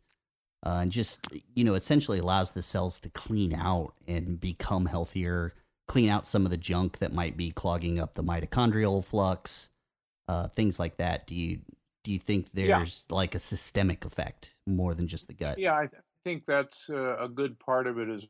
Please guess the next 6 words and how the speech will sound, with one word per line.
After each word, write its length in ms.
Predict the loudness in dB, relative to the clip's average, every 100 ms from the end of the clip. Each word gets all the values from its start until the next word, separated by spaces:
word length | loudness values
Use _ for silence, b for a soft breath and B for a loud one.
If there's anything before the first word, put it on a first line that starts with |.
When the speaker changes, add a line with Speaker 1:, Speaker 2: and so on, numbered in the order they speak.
| -6
Speaker 2:
well. 640 | 0 4 4 4 0 -8
Um, 540 | -8 -6 -6 -8 -10 -12 _ _ _ _ _ _ _ _ _ _ -18
the, 600 | -14 -14 -14 -12 -12 -14 _ _
as, 320 | -10 -10 -10 -20 -4
as 260 | -4 -2
you 280 | -2 0 -2